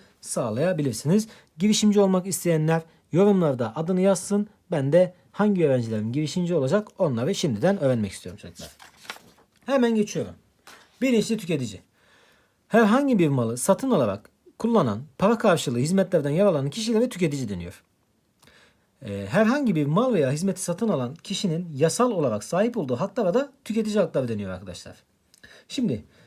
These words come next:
e, tüketici hakları. Tüketiciler satın aldıkları ürünlerle ilgili olumsuz bir durumla karşılaşabiliyor bazen. Tüketici haklarını bilmek, e, bu karşılaşacağımız durumlarda yaşanabilecek olumsuzlukları nasıl çözeceğimize bize, e, yardımcı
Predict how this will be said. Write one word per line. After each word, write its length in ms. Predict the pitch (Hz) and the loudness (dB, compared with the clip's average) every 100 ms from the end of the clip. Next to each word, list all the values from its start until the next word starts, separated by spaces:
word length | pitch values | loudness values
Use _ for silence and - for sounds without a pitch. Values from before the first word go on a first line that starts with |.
| _ | _
e, 260 | 120 117 113 | -6 -4 -6
tüketici 500 | - - 254 254 247 | -8 -4 -2 -2 0
hakları. 460 | 185 160 143 110 - _ _ _ _ _ | 2 0 0 -4 -4 _ _ _ _ _
Tüketiciler 580 | 269 277 277 190 135 139 | -6 -2 -2 0 0 0
satın 320 | - 180 269 | 0 -2 0
aldıkları 400 | 269 143 131 123 | -2 -2 -2 -4
ürünlerle 540 | 180 180 208 247 240 190 | -2 0 2 2 2 2
ilgili 220 | 123 143 | 0 -2
olumsuz 440 | 175 190 269 247 | -2 -2 -2 -2
bir 140 | 160 139 | -2 0
durumla 260 | 135 202 | 0 0
karşılaşabiliyor 680 | 208 170 170 147 147 120 101 | 2 0 -2 -6 -4 -4 -4
bazen. 300 | 92 85 90 95 _ _ _ - | -6 -10 -14 -18 _ _ _ -6
Tüketici 340 | 196 226 262 | -2 0 2
haklarını 400 | 247 - - 139 | 0 0 -2 -2
bilmek, 380 | 220 175 175 - _ _ - | -2 -2 -2 -8 _ _ -6
e, 280 | 123 123 156 | -2 -2 0
bu 220 | 226 220 | 0 0
karşılaşacağımız 760 | - 175 196 175 214 214 196 185 | -2 -2 -2 -6 -2 0 0 -2
durumlarda 600 | 226 202 151 127 139 185 | 0 0 0 0 0 -2
yaşanabilecek 560 | 190 156 190 175 160 208 | -2 -2 -2 -2 -2 0
olumsuzlukları 760 | 196 143 135 127 135 170 220 - _ 196 | -2 -2 -8 -6 -2 -2 -4 -8 _ -2
nasıl 180 | 214 | -2
çözeceğimize 720 | 220 147 117 113 120 151 233 226 - | 0 -4 -4 -4 -2 0 0 -2 -10
bize, 200 | 160 202 | -4 -2
e, 180 | 214 135 | -2 -2
yardımcı 800 | 123 123 147 160 127 135 190 226 | 0 0 0 -2 -2 -4 -4 -6